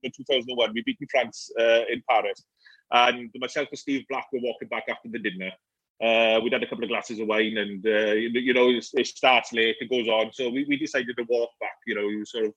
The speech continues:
pushing on a bit. So we thought, "Let's go back to the hotel." And he was our fitness coach. And, uh,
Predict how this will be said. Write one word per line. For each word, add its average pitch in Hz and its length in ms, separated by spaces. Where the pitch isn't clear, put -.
pushing 113 260
on 98 140
a 92 60
bit. 101 120
So 110 140
we 123 300
thought, 123 180
"Let's 127 140
go - 80
back 120 180
to 117 80
the 110 140
hotel." 98 200
And 117 100
he 120 60
was 113 100
our 120 220
fitness - 280
coach. - 440
And, 107 340
uh, 110 120